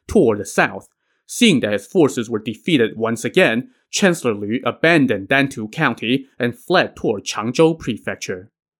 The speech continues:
The chieftains occupied Dantou County and sent word of their victory to Song Jiang, who now marched his troops there, rewarded the soldiers, and sent an urgent dispatch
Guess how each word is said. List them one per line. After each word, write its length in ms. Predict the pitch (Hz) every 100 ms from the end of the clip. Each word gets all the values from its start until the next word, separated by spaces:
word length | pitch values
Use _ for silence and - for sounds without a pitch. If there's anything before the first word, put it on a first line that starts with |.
| _ _ _ _ _ _ _ _ _ _
The 100 | 120
chieftains 500 | - 269 - 113 107
occupied 480 | 117 113 120 101 98
Dantou 340 | 147 139 117
County 520 | 107 160 110 110 156 -
and 160 | 107
sent 260 | - 147 127
word 200 | 170 123
of 40 |
their 100 | 120
victory 400 | 104 156 - 104
to 100 | 113
Song 240 | 107 156 110
Jiang, 320 | 160 180 196 - _
who 160 | - 156
now 120 | 123
marched 400 | 101 147 104 -
his 120 | 107
troops 340 | - - 135 -
there, 340 | 185 117 98 _ -
rewarded 500 | 113 101 135 135 120
the 60 | 113
soldiers, 520 | - 123 139 - -
and 160 | 110
sent 240 | - 175 147
an 100 | 117
urgent 400 | 160 170 147 113
dispatch 580 | 107 165 - 98 127 -